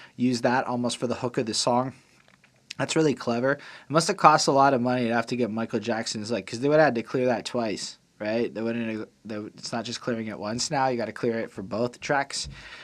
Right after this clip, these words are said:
Uh, so I thought that was, like, super cool, and I really liked the way they did that. Um, Kendrick was really good. Uh, I feel like this is the first time I've heard a Kendrick verse and been like, "Oh,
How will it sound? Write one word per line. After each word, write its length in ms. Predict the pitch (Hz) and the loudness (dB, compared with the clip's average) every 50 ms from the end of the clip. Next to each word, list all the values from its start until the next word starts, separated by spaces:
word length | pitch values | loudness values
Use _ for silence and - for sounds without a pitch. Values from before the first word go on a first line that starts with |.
| - - | -8 -2
Uh, 260 | - 117 123 123 117 107 | 2 4 4 4 4 2
so 180 | - - 139 | 2 4 4
I 120 | 120 117 123 | 4 4 6
thought 220 | - 175 170 165 | 6 6 6 8
that 180 | 160 151 156 156 | 10 10 10 10
was, 160 | 139 120 120 | 8 6 4
like, 180 | 117 104 95 | 2 0 0
super 320 | - - - 135 120 - 110 | 0 0 0 0 0 0 -4
cool, 360 | - - 113 107 110 110 110 | -6 -4 -4 -2 -2 -2 -2
and 140 | - 107 117 | -2 -4 -4
I 40 | 120 | -2
really 280 | 123 127 131 135 123 | 0 0 0 0 0
liked 200 | 110 110 113 - | 0 -2 -2 -2
the 80 | - 120 | -2 -2
way 120 | 113 110 104 | -2 -2 -2
they 120 | 104 101 | -4 -6
did 240 | 95 110 110 104 104 | -6 -4 -6 -4 -2
that. 280 | 117 113 110 110 - - - - - - - - - | -2 -2 -2 -2 -4 -8 -14 -20 -20 -20 -14 -4 2
Um, 300 | 120 131 135 127 120 - | 4 6 6 4 2 -2
Kendrick 500 | - - - 151 185 185 - 240 233 240 | -8 -4 -2 -2 0 2 0 0 2 0
was 160 | 214 180 190 | 0 2 2
really 220 | 196 196 190 175 | 2 4 4 2
good. 320 | 156 185 196 170 107 92 - - - - - | 4 6 6 6 6 4 -2 -14 -18 -12 -4
Uh, 320 | - 131 135 135 131 131 - | 2 4 6 6 6 4 2
I 100 | - 131 - | 0 0 2
feel 180 | - 175 185 | 4 6 8
like 160 | 196 202 190 | 8 8 6
this 140 | - 190 185 | 4 -2 -4
is 60 | 180 | 0
the 120 | 180 185 160 | 2 2 2
first 280 | 165 170 165 160 160 | 4 6 4 4 6
time 200 | - 175 170 170 | 8 8 8 8
I've 120 | 165 151 - | 8 6 6
heard 160 | 160 156 147 | 6 4 4
a 60 | 143 | 2
Kendrick 420 | - - 143 143 147 147 156 143 127 | 0 0 0 0 2 0 0 0 2
verse 300 | 135 131 127 120 - 139 | 4 4 4 4 4 0
and 120 | 131 127 | -2 0
been 140 | 143 143 139 | 0 2 2
like, 180 | 143 143 135 - | 2 2 2 2
"Oh, 420 | 190 285 330 277 165 127 - - | 6 8 10 12 10 10 8 4